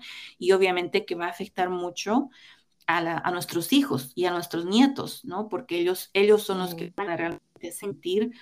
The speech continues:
Speaker 1: los impactos del cambio climático y pienso que es un tema tan central para nuestra juventud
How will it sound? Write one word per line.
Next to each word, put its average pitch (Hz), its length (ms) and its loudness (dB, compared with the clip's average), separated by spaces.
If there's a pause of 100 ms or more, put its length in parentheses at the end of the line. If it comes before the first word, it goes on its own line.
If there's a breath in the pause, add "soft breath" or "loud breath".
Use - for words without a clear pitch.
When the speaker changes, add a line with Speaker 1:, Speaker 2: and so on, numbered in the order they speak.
(140 loud breath)
Speaker 1:
los 165 200 -2
impactos 165 460 -6
del 156 140 -4
cambio 165 300 -4
climático 165 760 -4
y 180 120 -4
pienso - 480 -6
que 156 340 -4 (320 loud breath)
es 190 160 -2
un 190 100 0
tema 190 300 0
tan 233 220 6
central 247 420 0
para 165 180 -4
nuestra 160 320 -6
juventud 165 720 0